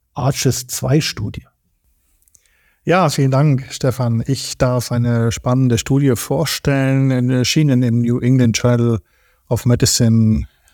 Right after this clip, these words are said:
Speaker 2: im letzten Monat. Es geht um Angiopoietin-like drei, kurz A N G P T L drei. Es hemmt die Lipoprotein- und Endothelipase sowie die hepatische Aufnahme von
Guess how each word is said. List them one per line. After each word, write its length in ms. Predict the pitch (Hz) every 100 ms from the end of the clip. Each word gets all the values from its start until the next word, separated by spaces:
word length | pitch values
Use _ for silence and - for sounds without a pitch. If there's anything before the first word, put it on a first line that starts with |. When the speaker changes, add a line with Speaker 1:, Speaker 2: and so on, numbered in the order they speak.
| _ -
Speaker 2:
im 360 | 120 113 110
letzten 460 | 110 123 - - 117
Monat. 580 | 120 175 170 156 - - _ _ _ -
Es 180 | 131
geht 240 | - 131 135
um 300 | 123 120 113
Angiopoietin-like 1800 | 123 139 135 - 135 127 131 - 120 123 120 104 113 110 107 117 113 _ _ _
drei, 520 | 117 120 147 151 - - _ _ _ -
kurz 340 | 147 - -
A 180 | 147 160
N 220 | 156 139
G 200 | 127 127
P 160 | - 135
T 160 | -
L 200 | 113 107 123
drei. 480 | 113 127 135 135 - _ _ _ _
Es 340 | 139 - - - -
hemmt 580 | 143 170 185 - - 147
die 440 | 135 127 117 113 110 _ 170
Lipoprotein- 640 | 170 156 143 - 135 143
und 340 | 131 120 - -
Endothelipase 1400 | 160 135 123 - 131 135 139 135 113 - - 135 139 127
sowie 220 | 127 120
die 120 | 117
hepatische 580 | 110 139 139 135 123 117
Aufnahme 360 | 120 - 120 120
von 320 | - 120